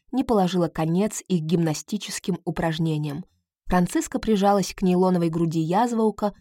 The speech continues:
после первого танца, а затем и после каждого следующего он целовал ей руку. Потом запястье, ближе к полуночи, тёмное местечко на сгибе руки. "Куда всё это заведёт?" — спросила она, и Язваук вздохнул.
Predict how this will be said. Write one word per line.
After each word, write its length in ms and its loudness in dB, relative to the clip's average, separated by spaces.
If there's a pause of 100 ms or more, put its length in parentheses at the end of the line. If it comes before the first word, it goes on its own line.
(260)
после 240 -2
первого 420 0
танца, 540 -2 (300)
а 100 0
затем 320 0
и 120 -6
после 340 -2
каждого 540 -2
следующего 680 -2 (260)
он 160 0
целовал 400 0
ей 200 0
руку. 420 -4 (300)
Потом 320 2
запястье, 640 -4 (200)
ближе 300 2
к 80 -8
полуночи, 640 -2 (340)
тёмное 420 0
местечко 680 -2
на 140 2
сгибе 360 -2
руки. 460 -4 (580)
"Куда 280 -2
всё 200 -4
это 140 -2
заведёт?" — 600 -2
спросила 500 -2
она, 280 0 (260)
и 80 -2
Язваук 640 0
вздохнул. 640 -6